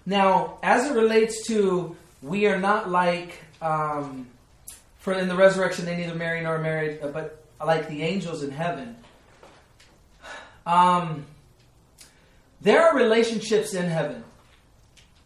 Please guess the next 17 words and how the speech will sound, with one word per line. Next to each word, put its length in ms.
We 220
know 800
people 380
in 120
heaven 560
that 480
had 300
a 60
relationship 580
on 160
earth, 260
and 80
that 160
relationship 480
continued 440
in 160
heaven. 340